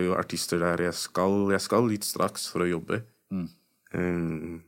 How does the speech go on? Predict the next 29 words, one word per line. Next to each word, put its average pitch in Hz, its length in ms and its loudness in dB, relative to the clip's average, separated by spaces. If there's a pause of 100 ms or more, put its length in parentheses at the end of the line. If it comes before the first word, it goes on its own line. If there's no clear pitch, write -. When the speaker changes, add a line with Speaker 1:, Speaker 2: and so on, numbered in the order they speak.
(160)
Speaker 1:
så 85 220 -2
folk - 280 -4
i - 20 -2
Sverige, 85 400 -2
de 107 400 0
liker 90 340 -4
det. 110 120 -8
Speaker 2:
Men 123 100 2
hva 113 320 8
er 110 60 2
grunnen 98 340 2
til, 101 160 2
jeg 110 180 6
vet 87 320 4
jo 104 100 4
at 101 80 -2
du 123 60 4
har 101 160 6
noen 90 200 -2
collabos 87 600 0
som 95 140 -4
ligger 85 260 -2
i 85 40 -2
en 85 160 -2
eller 85 100 -2
annen 87 140 -2
safe. 104 520 2
Speaker 1:
<laughs> - 80 4
Ja. 92 140 0